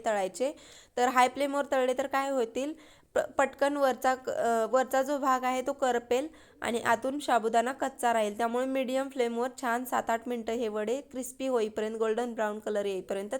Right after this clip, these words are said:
तळून घ्यायचे आहेत. तर अशा पद्धतीने मी स-, सुरुवातीला एकच वडा तळलेला आहे, कारण,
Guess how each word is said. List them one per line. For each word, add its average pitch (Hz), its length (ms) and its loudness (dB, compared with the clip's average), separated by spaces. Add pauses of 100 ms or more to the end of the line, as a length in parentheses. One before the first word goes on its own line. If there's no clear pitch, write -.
तळून 226 240 -2
घ्यायचे 214 260 -6
आहेत. 202 260 -6 (600)
तर 247 100 4
अशा 269 240 2
पद्धतीने 254 360 2
मी 285 140 -4
स-, - 240 -2
सुरुवातीला 262 500 2
एकच 269 380 2
वडा 247 220 4
तळलेला 240 420 2
आहे, 262 220 0
कारण, 254 380 2